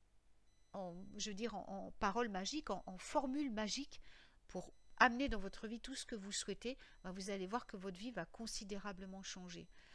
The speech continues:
Voilà, c'était juste un petit rappel, c'était juste, euh, quelque chose de, d'important, euh,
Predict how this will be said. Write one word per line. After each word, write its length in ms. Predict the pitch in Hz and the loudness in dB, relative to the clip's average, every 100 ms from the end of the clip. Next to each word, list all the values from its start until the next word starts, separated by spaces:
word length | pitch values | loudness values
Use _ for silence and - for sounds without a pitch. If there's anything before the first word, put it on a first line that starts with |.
| - - - - - - - - | -20 -20 -18 -16 -14 -16 -18 2
Voilà, 220 | 240 196 | 6 8
c'était 300 | 175 233 233 | 6 4 6
juste 300 | 240 381 - | 4 4 4
un 140 | 381 302 | 4 4
petit 240 | - 294 | 2 4
rappel, 380 | 269 247 285 392 | 6 6 4 2
c'était 380 | - 254 220 214 | -2 -2 0 -2
juste, 400 | 208 277 277 - | 0 -2 -2 -2
euh, 420 | 202 175 208 208 - - | 0 0 -2 -4 -10 -6
quelque 320 | 226 202 220 | -4 -4 -2
chose 320 | 202 233 240 | -2 -2 -4
de, 220 | 190 185 185 185 | -4 -4 -6 0
d'important, 640 | 226 233 226 - 254 254 240 | 2 2 -2 -4 -6 -4 -4
euh, 380 | 190 185 185 | -6 -6 -10